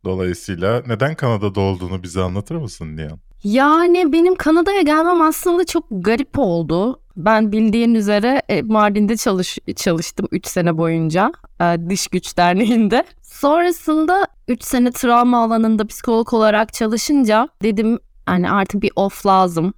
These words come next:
Speaker 2: ve bir yurt dışına gidip, yani, belki bir iki ay dil okulu olabilir diye düşündüm. Kanada'yı seçtim. Toronto'ya geldim ve tam o tarihten yaklaşık üç ay sonra pandemi patladı ve ben tekrardan Türkiye'ye döndüm.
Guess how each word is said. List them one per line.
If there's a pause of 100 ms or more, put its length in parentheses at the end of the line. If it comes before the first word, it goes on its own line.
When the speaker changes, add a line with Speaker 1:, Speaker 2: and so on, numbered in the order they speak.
(140)
Speaker 2:
ve
bir
yurt
dışına
gidip, (340)
yani,
belki
bir
iki
ay
dil
okulu (220)
olabilir
diye
düşündüm.
Kanada'yı
seçtim. (320)
Toronto'ya
geldim
ve (280)
tam
o
tarihten (200)
yaklaşık (120)
üç
ay
sonra (260)
pandemi
patladı
ve
ben (220)
tekrardan
Türkiye'ye
döndüm.